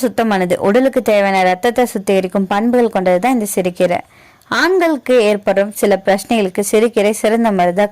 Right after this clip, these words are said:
கருதப்படுதுங்க. சிலர் இரவுல சிறுகீரை சாப்பிட்றத தவிர்க்கிறது நல்லது. இதற்கான காரணம் என்ன தெரியுமா? இது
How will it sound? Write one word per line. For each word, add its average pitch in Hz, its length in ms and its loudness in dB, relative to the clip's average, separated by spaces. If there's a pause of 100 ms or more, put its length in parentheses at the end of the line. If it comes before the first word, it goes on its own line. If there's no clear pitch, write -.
கருதப்படுதுங்க. 180 680 0 (600)
சிலர் 269 340 2
இரவுல 302 300 2 (120)
சிறுகீரை 247 460 0
சாப்பிட்றத 185 500 -2
தவிர்க்கிறது 196 500 -2 (100)
நல்லது. 170 280 0 (120)
இதற்கான 185 320 -2 (140)
காரணம் 240 380 0
என்ன 196 100 0 (100)
தெரியுமா? 175 340 0 (600)
இது 208 120 2